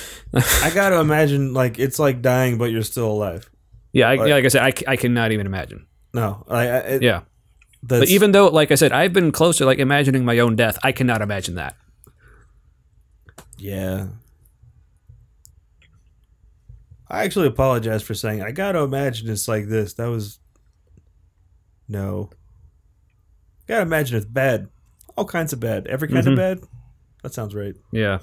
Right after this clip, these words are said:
Speaker 1: there you go.
Speaker 2: I think that's why we, I think that's why it's our go-to awful thing,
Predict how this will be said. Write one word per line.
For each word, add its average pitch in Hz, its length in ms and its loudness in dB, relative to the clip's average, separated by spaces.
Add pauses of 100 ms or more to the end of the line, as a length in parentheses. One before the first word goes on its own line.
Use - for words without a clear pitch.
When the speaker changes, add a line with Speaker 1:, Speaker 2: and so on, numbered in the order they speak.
Speaker 1:
there 113 180 -2
you 101 60 -2
go. 95 120 -6
Speaker 2:
I - 1300 -20
think 220 120 2
that's - 100 -2
why 233 80 2
we, 196 100 4
I - 40 -4
think 202 120 -2
that's 190 140 -4
why 185 180 0
it's 156 140 -4
our 147 80 0
go-to 139 420 -2
awful 120 300 -4
thing, 110 360 -8